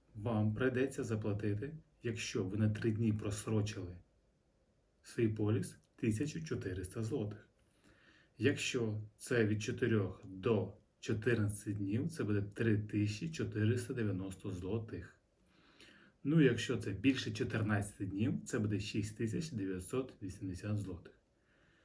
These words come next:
Що хочу добавити по страховому полісі, що ще будуть штрафи зростати, і вони ще будуть зростати на початку літа.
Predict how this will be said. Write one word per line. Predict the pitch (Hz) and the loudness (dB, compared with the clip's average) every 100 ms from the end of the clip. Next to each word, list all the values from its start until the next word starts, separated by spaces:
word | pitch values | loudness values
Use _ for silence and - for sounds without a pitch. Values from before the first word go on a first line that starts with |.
| _ _ _ _ _ _ | _ _ _ _ _ _
Що | - 175 | -2 -2
хочу | 160 139 117 | 0 -2 0
добавити | 110 123 131 127 117 | 0 4 2 2 0
по | 107 113 117 113 | 0 2 4 4
страховому | 107 110 104 110 104 95 | 2 -2 0 4 4 4
полісі, | 104 90 - - | -2 -2 -6 -10
що | - - 127 110 92 - - | -10 -4 0 2 0 -8 -10
ще | - - 131 107 | -4 0 2 2
будуть | 104 104 | 0 -4
штрафи | 101 - 113 104 - 87 87 - | -6 -2 0 2 0 -6 -8 -12
зростати, | 101 95 127 147 - 110 92 92 131 160 - _ _ _ - | -10 2 2 2 0 0 0 -2 -4 -4 -12 _ _ _ -2
і | 113 | 2
вони | 107 143 160 | 4 4 2
ще | - 127 | 2 0
будуть | 107 104 | 2 2
зростати | 95 95 90 127 139 147 160 | 2 -2 -4 -2 -2 0 -2
на | 107 101 | -2 -2
початку | - 104 110 110 - 98 | -6 -6 -4 -4 -2 -4
літа. | 82 - | -4 -10